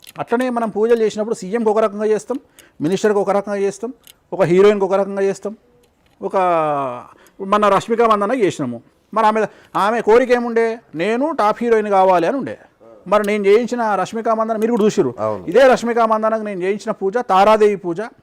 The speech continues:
Speaker 1: నేను చేయించిన తర్వాత పది సినిమాలు బుక్ అయింది.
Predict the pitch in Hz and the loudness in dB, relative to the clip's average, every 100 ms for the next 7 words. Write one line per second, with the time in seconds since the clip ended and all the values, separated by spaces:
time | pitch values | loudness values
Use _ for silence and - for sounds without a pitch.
0 | _ 165 208 180 202 240 226 196 175 175 | _ -6 -4 2 2 2 -2 -2 0 -2
1 | 220 311 _ _ _ _ _ - 180 214 | -4 -12 _ _ _ _ _ 0 0 2
2 | 208 226 190 - 113 104 | 0 0 -2 -4 -8 -8